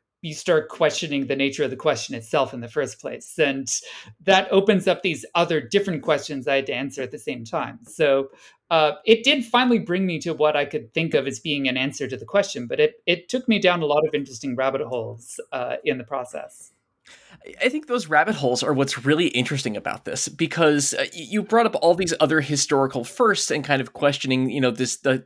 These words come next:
Speaker 2: hi-, narrative in history about, like, what's the first type of game like this. So I guess what I really wanted to dig into for the rest of this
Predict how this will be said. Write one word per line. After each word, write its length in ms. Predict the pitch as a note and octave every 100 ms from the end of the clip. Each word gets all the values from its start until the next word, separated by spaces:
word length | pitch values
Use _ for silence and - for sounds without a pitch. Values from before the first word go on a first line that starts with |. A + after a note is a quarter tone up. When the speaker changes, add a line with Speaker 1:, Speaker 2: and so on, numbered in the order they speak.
| -
Speaker 2:
hi-, 80 | D#3
narrative 560 | B2+ C3 D3+ D#3+ D3 C#3+
in 100 | C3
history 400 | C3 B2 - A2+
about, 180 | A2 G#2
like, 180 | A2+
what's 280 | B2 C3+ C3+
the 120 | -
first 420 | B2 - A#2 - -
type 220 | C3+ C3
of 140 | F#2+
game 160 | E2 -
like 160 | -
this. 180 | - -
So 400 | - - E3 D3+ - - - - _ _ -
I 40 | A3
guess 280 | D4 D4+
what 100 | A#3
I 20 | F#3+
really 200 | F#3 G3
wanted 220 | F3 E3+
to 60 |
dig 220 | C3 D3 F3+
into 240 | C4 -
for 120 | C3
the 100 | C3+
rest 220 | A#2+ C3+
of 60 | C#3
this 140 | A#2